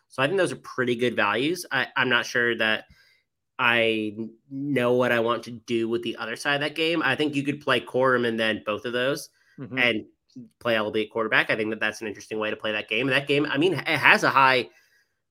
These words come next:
Speaker 1: implied total for the, like, the, the t-, the game total. So I, I think it's somewhere you need to get action on. I think it's a good way to play it. Uh, I like, and th-, this is a, like, a little bit pricier. I like Jameson Williams at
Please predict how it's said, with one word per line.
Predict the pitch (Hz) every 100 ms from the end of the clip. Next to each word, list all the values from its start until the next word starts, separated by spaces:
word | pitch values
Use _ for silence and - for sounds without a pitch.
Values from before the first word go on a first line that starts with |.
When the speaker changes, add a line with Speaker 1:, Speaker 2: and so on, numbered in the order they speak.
| -
Speaker 1:
implied | 135 139 123 113
total | 131 156 127
for | - 123 120 113
the, | 120 117
like, | 120 -
the, | 107 -
the | 120
t-, | - 123 147
the | 135 117 113 - _ _ _ _ _
game | 127 170
total. | 143 117 127
So | 123
I, | 123 135 -
I | 127 117
think | 127
it's | 123 -
somewhere | - - 131 123
you | 120
need | 117 117
to | 110
get | - 113 -
action | 113 110 - 117 -
on. | 107 135 151 120 - _ _ _ _
I | 147
think | 175
it's |
a | 131
good | 131
way | 117
to |
play | - _ 127 123 127
it. | 123 139 _ _ _ _
Uh, | 131 123 113 107 104 104 - -
I | 123 139
like, | 131 135 131 135 - _ _ _ _ _ _
and | 143 127 120 - 156
th-, | 160 180
this | 175 170
is | 165
a, | 143
like, | 117 117 123
a | 117
little | 110 117 127
bit | -
pricier. | - 151 147 160
I | 147
like | 139 139
Jameson | 143 139 120 107
Williams | 113 123 123
at | 117 113